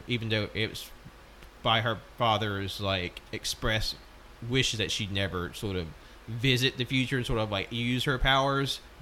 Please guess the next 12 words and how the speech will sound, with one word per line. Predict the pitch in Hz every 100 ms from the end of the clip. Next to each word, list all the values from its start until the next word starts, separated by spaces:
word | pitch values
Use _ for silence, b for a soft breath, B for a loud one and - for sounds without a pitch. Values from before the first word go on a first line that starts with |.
| 117
But | 139 131 127 - -
Shigemori, | 185 175 151 143 143 139
in, | 131
in | 123 127
a | 117
moment | 120 123 123 120 -
of | 107 104 101 -
grief, | 254 269 240
realizing | 202 190 165 160 156
that | 131
it |
was | 104 101 -